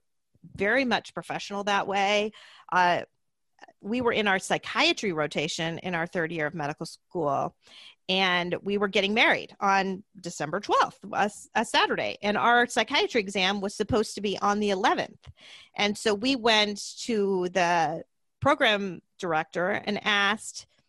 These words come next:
if there was any way we could take the exam on the, late in the day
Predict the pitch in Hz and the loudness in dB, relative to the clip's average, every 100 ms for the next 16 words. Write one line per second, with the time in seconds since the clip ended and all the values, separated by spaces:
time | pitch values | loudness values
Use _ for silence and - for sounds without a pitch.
0 | _ _ _ - 233 233 220 226 214 - | _ _ _ 2 2 4 6 6 4 0
1 | 240 254 220 214 208 214 - 220 - 226 | 2 2 4 4 4 2 -2 -6 0 0
2 | - 220 208 - 202 185 185 185 175 175 | 2 0 0 0 -2 -2 -4 -2 0 0
3 | 180 185 196 - _ _ _ _ 196 196 | -2 -4 -8 -12 _ _ _ _ 4 4
4 | 196 196 190 185 175 - _ 202 214 240 | 4 0 2 2 2 -2 _ -2 2 4
5 | 269 254 226 185 160 151 156 | 2 0 0 0 0 0 -2